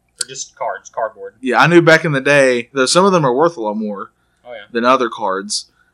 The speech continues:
Speaker 2: Uh, man, and how many of them did you say?
Speaker 1: It's about one hundred cards.
Speaker 2: Okay, but one of 'em he claims is a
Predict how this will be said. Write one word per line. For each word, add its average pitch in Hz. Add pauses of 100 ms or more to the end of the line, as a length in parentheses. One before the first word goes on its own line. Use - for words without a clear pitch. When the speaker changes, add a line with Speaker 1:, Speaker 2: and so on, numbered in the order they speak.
(280)
Speaker 2:
Uh, 120 (120)
man, - (260)
and 113
how 147
many 165
of 170
them 170
did 170
you 180
say? 196 (200)
Speaker 1:
It's 147
about 185
one 135
hundred 143 (560)
cards. 135 (200)
Speaker 2:
Okay, 104 (100)
but 113
one 147
of 147
'em 117
he 117
claims 127
is 107
a 104